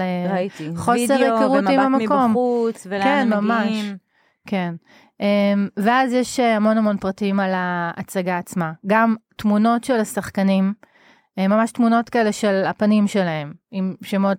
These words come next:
Speaker 2: עם השמות של הדמויות, תמונות, אה, מתוך ההצגה, תמונות עם, אה, של אביזרים למשל. יש, אה, טריגרים, רשימת טריגרים, כל
Speaker 1: ראיתי.
Speaker 2: דבר שיכול להפחיד או
Speaker 1: אהבתי את זה.
Speaker 2: להבהיל.
Speaker 1: אני
Speaker 2: אם זה
Speaker 1: אקריא מה ראיתי באתר, אה,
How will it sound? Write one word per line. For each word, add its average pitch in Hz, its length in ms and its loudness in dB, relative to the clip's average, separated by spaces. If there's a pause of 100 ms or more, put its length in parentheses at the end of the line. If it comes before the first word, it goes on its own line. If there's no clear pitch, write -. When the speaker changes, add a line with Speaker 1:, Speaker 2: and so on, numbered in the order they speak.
(140)
Speaker 2:
עם 202 100 2
השמות 202 340 0
של 208 140 2
הדמויות, 190 420 2
תמונות, 214 460 2 (120)
אה, 214 160 2
מתוך 202 360 -2
ההצגה, 190 500 -2 (360)
תמונות 202 540 0
עם, 208 200 0
אה, 196 160 2
של 202 180 -2
אביזרים 220 540 2
למשל. 160 440 -4 (480)
יש, 220 500 -2
אה, 226 60 4 (680)
טריגרים, 190 580 0
רשימת 214 360 -2
טריגרים, 240 400 -2
כל 208 60 -4
Speaker 1:
ראיתי. 254 200 2
Speaker 2:
דבר 233 200 0
שיכול 208 360 -2
להפחיד 190 520 -2
או 202 60 0
Speaker 1:
אהבתי 185 160 2
את 175 40 0
זה. 170 60 -2
Speaker 2:
להבהיל. 180 320 0 (180)
Speaker 1:
אני 196 280 0
Speaker 2:
אם 233 60 4
זה 208 220 0
Speaker 1:
אקריא 240 140 2
מה 220 120 -2
ראיתי 214 220 -2
באתר, 214 720 0 (420)
אה, - 40 -4